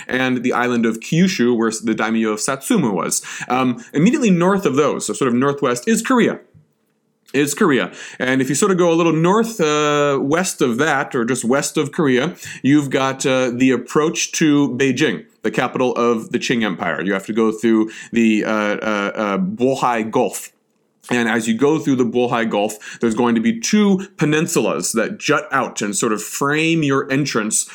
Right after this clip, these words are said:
to the Bohai Gulf, which is the maritime approach to Beijing. Well, technically, you have to go to Tianjin first, but then you go on to Beijing. All right? Um,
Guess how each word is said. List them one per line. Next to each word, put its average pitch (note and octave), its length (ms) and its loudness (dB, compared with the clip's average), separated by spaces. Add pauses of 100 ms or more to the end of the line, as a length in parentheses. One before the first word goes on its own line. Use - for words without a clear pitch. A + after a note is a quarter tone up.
(140)
to F3 300 4
the C#3 100 2
Bohai A#2+ 520 0
Gulf, C3+ 360 0
which A#2 180 0
is A#2+ 200 2
the A2 80 -2
maritime B2+ 640 0
approach - 600 -4
to A#2 180 2
Beijing. G2 560 -2
Well, F#2+ 180 -2
technically, G#2 480 -4
you G2 80 0
have G2 120 -6
to G2+ 60 -4
go G2+ 120 -2
to F#2+ 80 -4
Tianjin A2+ 580 -2
first, A2 300 -4
but A#2 100 -6
then A#2+ 140 0
you A#2+ 80 -2
go A2 140 -2
on G#2 120 -2
to F#2 80 -4
Beijing. G2 460 -2 (340)
All F2+ 80 -4
right? C3 340 -2 (220)
Um, B2+ 500 0